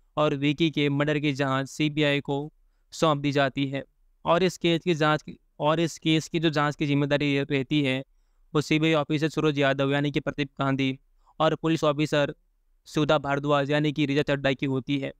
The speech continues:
अब केस के अंदर कुल छः लोगों के ऊपर जो शक होता है और विकी का जो मर्डर किसने किया है और इसका उद्देश्य क्या था,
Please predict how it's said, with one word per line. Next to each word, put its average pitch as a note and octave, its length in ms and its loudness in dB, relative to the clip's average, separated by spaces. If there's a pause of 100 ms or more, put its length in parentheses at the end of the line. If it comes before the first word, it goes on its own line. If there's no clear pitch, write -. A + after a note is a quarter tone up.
(220)
अब D3+ 160 -8
केस F#3 260 2
के G3 80 2
अंदर F#3 240 2
कुल F3+ 340 0 (120)
छः F3 260 0
लोगों E3 240 2
के E3 100 -2
ऊपर D#3 480 0 (160)
जो D3 240 2
शक D3+ 220 0
होता C#3 320 0
है C#3+ 180 -4 (440)
और D#3+ 160 2
विकी E3 260 2
का F3 100 2
जो E3+ 100 2
मर्डर D#3 260 0 (380)
किसने D#3 280 0
किया D3 320 0
है D3 240 -2 (220)
और D3 220 0
इसका D#3+ 260 0
उद्देश्य D3 380 0
क्या C#3+ 220 2
था, C#3+ 260 -6